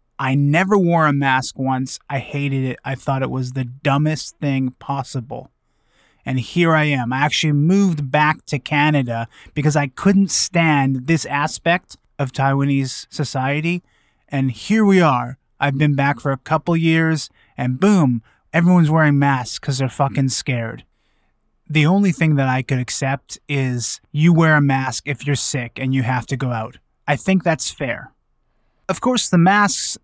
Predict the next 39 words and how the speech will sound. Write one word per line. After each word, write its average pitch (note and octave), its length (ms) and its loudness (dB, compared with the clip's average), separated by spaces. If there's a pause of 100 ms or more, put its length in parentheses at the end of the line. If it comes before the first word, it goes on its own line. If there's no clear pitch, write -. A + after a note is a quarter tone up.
(160)
probably F3+ 420 0
don't D#3 300 0
work E3 260 0
as C3+ 140 -2
well D3 220 0
as C3+ 160 -4
they C3 120 -4
think F3 320 -4
they F3+ 160 0
do, E3 300 0
but C#3 340 -2 (560)
certainly D#3+ 340 0
if D3 120 -2
you C#3 80 -2
sneeze F#3 1080 2 (160)
into F3+ 380 2
a C#3+ 60 2
mask, C3+ 680 -2 (100)
it G3 180 -6
maybe A3+ 240 6
won't G3 200 0
land D#3 480 2
directly D3 420 -2
on D3 280 2
someone, C3 580 -2 (320)
for D#3 160 -2
example. B2+ 580 -4 (720)
Or D3+ 80 2
maybe F#3 240 6
it E3 40 4
will D#3 60 0
be D#3+ 160 2
diminished. D3 800 0
So F#3+ 140 0
I, F#3+ 160 0
I F#3+ 100 2
can A3+ 160 0
accept - 400 -4
that, C#3+ 320 0